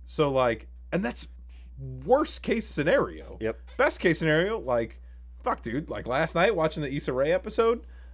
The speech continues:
Speaker 1: I think most of those sketches landed and were funny.
Speaker 2: Yep.
Speaker 1: Like,
Speaker 2: Agreed.
Speaker 1: I
Speaker 2: Agreed.
Speaker 1: had a good time.
Speaker 2: Same here. Same here.
Speaker 1: Uh, I, people are just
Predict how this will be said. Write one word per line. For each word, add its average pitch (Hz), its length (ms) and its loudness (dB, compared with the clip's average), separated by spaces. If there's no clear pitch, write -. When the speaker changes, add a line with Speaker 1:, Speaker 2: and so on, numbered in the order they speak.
Speaker 1:
I 160 120 8
think 185 220 2
most 156 600 8
of 165 60 4
those 165 200 4
sketches 202 600 -2
landed 180 600 2
and 185 120 2
were 185 100 2
funny. 127 400 -2
Speaker 2:
Yep. 120 220 -2
Speaker 1:
Like, 120 160 2
Speaker 2:
Agreed. 147 280 0
Speaker 1:
I 175 220 2
Speaker 2:
Agreed. 160 100 2
Speaker 1:
had 156 80 6
a 120 60 0
good 139 360 2
time. 104 380 -10
Speaker 2:
Same 104 160 -4
here. 104 160 -8
Same 92 200 -10
here. 95 160 -12
Speaker 1:
Uh, 117 260 6
I, 127 220 4
people 101 360 -8
are 92 100 -2
just 90 200 -10